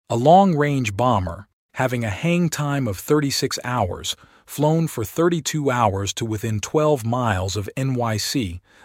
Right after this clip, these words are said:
then back to Germany, undetected by the U S military.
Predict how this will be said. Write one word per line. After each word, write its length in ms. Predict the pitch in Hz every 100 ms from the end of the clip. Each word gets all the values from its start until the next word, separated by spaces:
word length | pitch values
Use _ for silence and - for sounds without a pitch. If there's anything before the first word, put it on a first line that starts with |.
| -
then 220 | 123 123
back 300 | 131 139 -
to 100 | 113
Germany, 640 | 98 123 117 95 85 98 _ _ - -
undetected 720 | 156 143 104 175 - 104 92
by 140 | 104
the 120 | 101
U 280 | 101 120 120
S 220 | 107 -
military. 680 | 127 139 104 - 87 - -